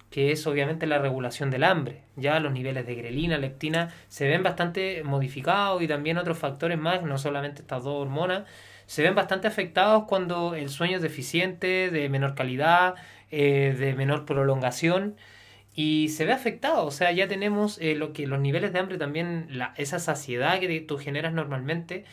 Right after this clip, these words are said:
se ve afectada, obviamente, por, eh, estos niveles de sueño, el poco descanso,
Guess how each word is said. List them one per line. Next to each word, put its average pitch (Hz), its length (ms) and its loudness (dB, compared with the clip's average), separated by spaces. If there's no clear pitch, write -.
se 139 220 0
ve 160 100 6
afectada, 180 800 2
obviamente, 165 840 0
por, 170 380 4
eh, 127 300 -4
estos 139 200 -4
niveles 127 360 0
de 110 100 -12
sueño, 190 560 0
el 143 180 -4
poco 123 240 -4
descanso, 180 640 -4